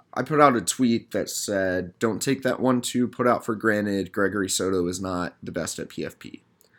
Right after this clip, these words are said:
I believe that's verbatim what the tweet was. Um, Gregory Soto, uh, did not talk to me in the clubhouse the next day.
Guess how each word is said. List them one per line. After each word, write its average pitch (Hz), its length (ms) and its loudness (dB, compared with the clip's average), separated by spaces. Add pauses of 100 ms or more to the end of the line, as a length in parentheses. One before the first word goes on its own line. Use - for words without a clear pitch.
(240)
I - 60 -12
believe 139 240 2
that's 135 220 4
verbatim 110 460 2
what 92 140 -6
the - 80 -20
tweet - 260 -12
was. - 360 -16 (760)
Um, 85 680 -8 (500)
Gregory 170 300 10
Soto, 147 640 10
uh, 120 640 4 (280)
did 120 120 -2
not 135 200 10
talk - 260 0
to - 100 0
me - 200 -8
in 98 120 -4
the 82 60 -6
clubhouse - 640 0
the 92 120 -8
next 95 260 -4
day. 113 420 4